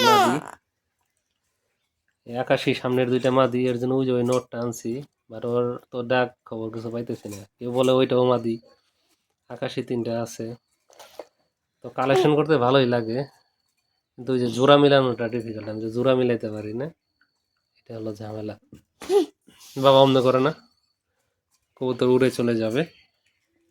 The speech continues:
সব মিলে বলে, সবাই বলে জায়গাটা ভালো,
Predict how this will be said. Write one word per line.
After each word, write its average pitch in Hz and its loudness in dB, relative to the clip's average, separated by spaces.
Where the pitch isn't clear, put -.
সব 135 -10
মিলে 151 2
বলে, 143 4
সবাই 131 -2
বলে 131 0
জায়গাটা 127 0
ভালো, 120 -2